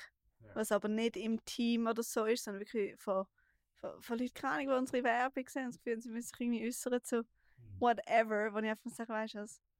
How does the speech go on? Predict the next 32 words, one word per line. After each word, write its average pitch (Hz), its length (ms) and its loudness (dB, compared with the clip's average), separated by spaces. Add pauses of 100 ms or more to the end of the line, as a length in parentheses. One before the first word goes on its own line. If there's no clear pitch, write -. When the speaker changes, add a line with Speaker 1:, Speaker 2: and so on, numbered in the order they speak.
(380)
Speaker 2:
nimm 214 260 0
deine 220 200 -6
E-Mail 214 500 0
und 202 180 -6 (580)
fahr 190 220 2
ab. 165 180 -2 (380)
Speaker 1:
<laughs> - 180 -14
Ja. - 220 -14
Speaker 2:
Und 233 140 2
irgendwann 285 300 6
haben 262 80 2
wir 254 80 0
so 262 140 2
angefangen 277 320 4
aufregen, 269 300 0
ich 240 60 -4
kann 240 100 0
jeden 254 340 2
Hate 233 360 0
einfach 240 240 2
anfangen, 240 240 -2
auf 233 60 -10
einen 196 140 -10
Kaffee 226 500 -4
einladen. 226 480 -2 (360)
Und 214 120 -4
es 233 80 -2
ist 240 60 -2
noch 254 100 4
nie 269 200 4
einer 403 260 0
gekommen. 277 480 0